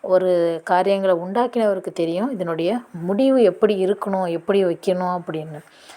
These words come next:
அப்ப இடையில பூந்து நம்ம என்ன பண்ணக்கூடாது? எதையுமே மாத்தவே கூடாது. முதல்ல நம்ம என்ன பண்ணணும்னா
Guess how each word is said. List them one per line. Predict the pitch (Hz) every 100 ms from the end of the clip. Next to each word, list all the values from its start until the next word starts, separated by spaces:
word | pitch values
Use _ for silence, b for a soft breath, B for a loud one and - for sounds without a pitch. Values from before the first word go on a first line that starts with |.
| B
அப்ப | 160 - 202
இடையில | 190 208 277 247 233
பூந்து | 233
நம்ம | 214 196
என்ன | 190 220
பண்ணக்கூடாது? | 233 196 190 190 190
எதையுமே | 190 180 196 202 269 - b b b -
மாத்தவே | 170 180 196 202 233 - -
கூடாது. | 170 170 160 165 165 - B B -
முதல்ல | 208 247
நம்ம | 277 240
என்ன | 214 233
பண்ணணும்னா | 247 214 196 185 180 233